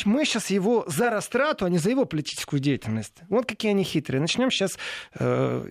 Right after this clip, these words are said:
искать, бегать за ним и в тюрьму посадим. Все хорошо, все замечательно, все все понимают. И тут вдруг к власти, то есть, э,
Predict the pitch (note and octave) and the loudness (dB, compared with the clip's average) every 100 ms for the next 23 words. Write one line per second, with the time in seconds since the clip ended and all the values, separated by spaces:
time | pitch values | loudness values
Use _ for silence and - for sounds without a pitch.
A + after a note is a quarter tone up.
0 | - D#3+ - A3 F3+ D3+ A#3+ F#3+ D3 F3+ | -2 -2 0 -2 -2 -4 -2 -2 0 2
1 | F3 D#3+ A#3+ - F#3+ F3+ G3 D#3 - B2 | 2 2 0 0 2 2 2 -2 -2 -4
2 | G2+ G#2 G2 - - _ - B3 A#3+ A3+ | -4 -8 -8 -14 -20 _ -6 -4 0 0
3 | G#3 B3 A3+ D3 D3 D#3+ - A3 F3 D3 | 2 2 0 0 0 0 2 0 0 -4
4 | E3 - - C3+ F3 A#3+ B3 G#3+ - - | -4 -4 0 2 4 4 2 -2 -8 -14
5 | - - - _ _ - D#3 B3 F3 F#3 | -14 -14 -18 _ _ -4 -2 -2 -2 -2
6 | - B3 C#4+ - F3 C3+ D#3+ D3 - D3 | 0 0 0 -4 -8 -2 -2 -2 -4 -6
7 | D3 D3+ D3 | -2 -2 -2